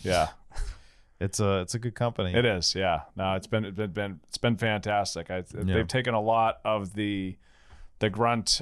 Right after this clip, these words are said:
Speaker 1: uh, paperwork, uh, off
Speaker 2: Mm-hmm.
Speaker 1: my hands, and I can focus more on, you know, h-, serving the client in
Speaker 2: Mm-hmm.
Speaker 1: different ways without spilling over purchase and sale contracts and things like that.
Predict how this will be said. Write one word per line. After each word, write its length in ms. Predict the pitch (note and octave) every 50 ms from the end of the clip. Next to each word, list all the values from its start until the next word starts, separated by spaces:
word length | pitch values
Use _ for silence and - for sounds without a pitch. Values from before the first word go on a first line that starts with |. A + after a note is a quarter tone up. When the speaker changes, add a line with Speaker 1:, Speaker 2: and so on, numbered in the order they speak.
| - -
Speaker 1:
uh, 60 | - - - -
paperwork, 760 | - - B2+ A#2 A2 - A2+ A2 A2 A2 A2 G#2+ G#2+ G#2 - - -
uh, 100 | G#2+ G#2+ - -
off 180 | A2+ A2 G#2 G2+
Speaker 2:
Mm-hmm. 80 | G2
Speaker 1:
my 140 | G2 G#2+ G#2+
hands, 480 | G2+ G#2 G#2 G#2 G#2 G#2 G#2 F#2+ - F#2+
and 100 | F#2+ G2
I 60 | G2
can 160 | F#2+ - F#2+
focus 460 | F2 - G#2 G2+ F#2 G2 G2 - -
more 260 | - G2 G2 F#2+ F#2 F2+
on, 260 | F2+ F2 F2+ E2+ - _ _ _
you 100 | G2+ G2+
know, 100 | F#2 F2+ F2 G2 - -
h-, 140 | - - -
serving 300 | - - G#2 F#2+ F#2 F#2
the 60 | F#2
client 460 | - - F#2 F2+ F2+ F2+ F2 E2 - -
in 100 | G#2+ F#2+
Speaker 2:
Mm-hmm. 120 | G#2+ A#2+
Speaker 1:
different 200 | A#2 A#2 A#2 G#2+
ways 320 | F#2+ F#2 F2+ F2+ F2+ D#2 -
without 400 | F#2 F2+ F#2 E2+ E2 E2 D#2+ - _ _ _ _ _ _ _ _ _ _
spilling 420 | - - - - - G#2 G2 G2 F#2+
over 340 | F#2+ F#2 E2 F2 F2+ F2+
purchase 380 | F2 - - G2+ E2 E2 D#2+ -
and 80 | F#2 D#2+
sale 180 | - F#2 E2+
contracts 580 | - - D2+ C#2+ - - D2 A#1+ - - - -
and 100 | - -
things 200 | - F2 D#2+ E2
like 120 | E2 D#2 -
that. 180 | A#1+ A#1 -